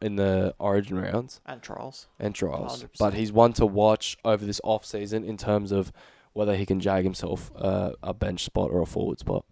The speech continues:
Speaker 2: Yep.
Speaker 1: Oh, my days. Oh, my days. We're there. We made it. We talked about the Brisbane Broncos for an hour and a half.
Speaker 2: It's gonna be like that for all the
Speaker 1: Come on,
Speaker 2: teams,
Speaker 1: bro.
Speaker 2: man.
Speaker 1: That's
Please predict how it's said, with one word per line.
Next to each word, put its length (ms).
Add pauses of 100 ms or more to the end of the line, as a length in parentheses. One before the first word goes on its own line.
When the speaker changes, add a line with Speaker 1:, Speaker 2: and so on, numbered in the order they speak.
Speaker 2:
Yep. 160 (1400)
Speaker 1:
Oh, 320
my 160
days. 760 (800)
Oh, 320
my 140
days. 560
We're 160
there. 340
We 80
made 320
it. 140
We 80
talked 240
about 140
the 60
Brisbane 340
Broncos 380
for 100
an 140
hour 260
and 80
a 40
half. 600 (480)
Speaker 2:
It's 100
gonna 160
be 80
like 300
that 40
for 140
all 80
the 60
Speaker 1:
Come 120
on, 100
Speaker 2:
teams, 80
Speaker 1:
bro. 100
Speaker 2:
man. 260
Speaker 1:
That's 240